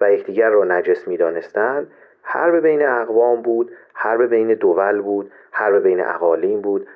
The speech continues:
در همچو وقتی و همچو ظلمتی حضرت بهاءالله ظهور کرد و آن ظلمات را زائل کرد و اعلام وحدت عالم انسانی فرمود.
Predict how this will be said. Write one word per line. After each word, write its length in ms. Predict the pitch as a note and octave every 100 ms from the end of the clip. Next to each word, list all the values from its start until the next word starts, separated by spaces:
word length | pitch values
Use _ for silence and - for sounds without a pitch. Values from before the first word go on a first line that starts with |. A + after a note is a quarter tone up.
| -
در 180 | A#2 A#2
همچو 440 | A#2 A2+ A2 G#2
وقتی 520 | B2 C3+ - G#2 G#2
و 80 | G2+
همچو 380 | F#2 F#2 F2+ F#2+
ظلمتی 800 | F2+ F#2 E2+ G2 A2+ - G2+ F#2+ - -
حضرت 400 | - G#2 G#2+ C3+
بهاءالله 600 | C3+ G#2 G2 F#2 F2 F2+ F2
ظهور 320 | E2 E2+ -
کرد 220 | - -
و 40 | -
آن 200 | A#2 C3+
ظلمات 560 | C3+ A2 G#2+ G2+ G2
را 120 | G#2 F#2
زائل 420 | F#2 D#2 D2 F#2+
کرد 400 | - F#2 E2+ - - - - _ _
و 80 | G#2+
اعلام 720 | G#2+ A2 G2+ G2+ A#2+ A#2 G2+
وحدت 400 | F2+ F#2 F2 G#2+
عالم 340 | B2+ F#2 F2 F#2+
انسانی 480 | F2+ E2 E2 D#2+ E2
فرمود. 420 | D2+ C#2+ D2